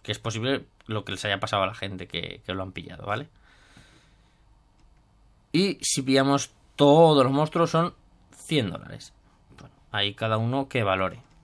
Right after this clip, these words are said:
Y si pillamos todos los add-ons, veis que están, bueno,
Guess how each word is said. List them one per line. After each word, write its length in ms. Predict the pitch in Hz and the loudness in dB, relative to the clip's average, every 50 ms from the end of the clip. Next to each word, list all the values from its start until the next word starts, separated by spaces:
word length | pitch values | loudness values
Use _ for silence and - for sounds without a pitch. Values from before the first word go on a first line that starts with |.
| _ _ _ _ - - - _ _ _ _ _ _ _ _ _ _ _ _ _ _ _ _ _ - - _ _ | _ _ _ _ -20 -20 -20 _ _ _ _ _ _ _ _ _ _ _ _ _ _ _ _ _ -20 -20 _ _
Y 120 | - 117 | -10 -10
si 80 | 113 - | -8 -8
pillamos 420 | - 120 131 143 139 113 - - - _ | -4 0 0 0 0 0 -4 -6 -10 _
todos 720 | - 117 127 147 165 175 180 170 175 185 214 - - - _ _ - _ _ _ _ _ _ _ _ _ _ _ _ _ _ _ _ _ _ _ _ _ | 0 2 4 4 6 4 4 2 2 -2 -4 -8 -12 -20 _ _ -20 _ _ _ _ _ _ _ _ _ _ _ _ _ _ _ _ _ _ _ _ _
los 300 | - - 131 127 117 - | -6 -2 -2 0 4 6
add-ons, 420 | 156 143 139 147 175 196 - - - | 6 8 8 6 2 0 -4 -8 -8
veis 220 | 104 113 110 - | -6 -6 -6 -6
que 80 | - - | -10 -10
están, 260 | - - 120 - 117 | -6 -6 -4 -4 -4
bueno, 220 | 123 113 98 - | -4 -6 -6 -8